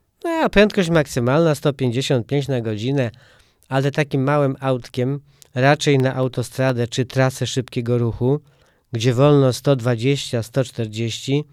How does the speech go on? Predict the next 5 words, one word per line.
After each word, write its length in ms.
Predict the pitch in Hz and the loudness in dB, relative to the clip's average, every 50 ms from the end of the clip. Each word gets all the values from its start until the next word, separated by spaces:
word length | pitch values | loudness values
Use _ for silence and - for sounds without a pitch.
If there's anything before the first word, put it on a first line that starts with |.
| _ _ - _ _ _ _ _ _ _ - | _ _ -20 _ _ _ _ _ _ _ -8
nikt 460 | 247 233 247 226 190 170 151 135 - | -2 2 4 6 8 8 8 6 4
się 180 | - - 156 151 | 2 2 2 4
nie 140 | 143 139 | 4 4
będzie 340 | 123 113 113 113 117 113 139 | 2 2 0 0 0 -2 -2
zapędzał, 960 | 143 160 196 202 - - 254 247 240 226 214 185 147 117 110 104 95 92 92 | 0 2 2 2 2 4 6 6 8 8 8 6 4 2 0 -2 -4 -4 -8